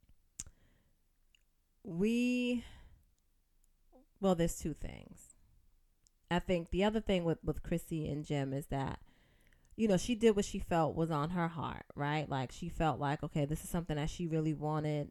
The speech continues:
and she wanted to marry him, so she actually proposed. Now, I, the way in, the way in which she did so, I could never see myself ever doing that.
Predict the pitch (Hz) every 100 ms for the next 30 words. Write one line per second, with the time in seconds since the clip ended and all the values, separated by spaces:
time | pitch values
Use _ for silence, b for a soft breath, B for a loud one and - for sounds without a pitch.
0 | - 151 - 156 151 147 139 - 147 143
1 | 147 147 160 143 143 147 - 170 143 135
2 | - - 151 - - 147 - - - b
3 | b b b b b 165 165 160 151 143
4 | - _ _ _ _ _ _ _ _ _
5 | _ _ _ _ _ _ _ _ _ _
6 | - 170 180 185 175 175 180 - _ _
7 | _ _ _ _ _ _ _ _ _ _
8 | _ _ _ _ _ _ - 175 170 208
9 | 208 196 185 - - 180 180 233 247 247
10 | 82 98 - 180 175 196 - - - 185
11 | 160 202 226 - 254 254 254 - 156 165
12 | 165 - 175 151 160 156 156 - 170 156
13 | 131 151 135 131 - - 139 117 107 87
14 | 60 58 57 50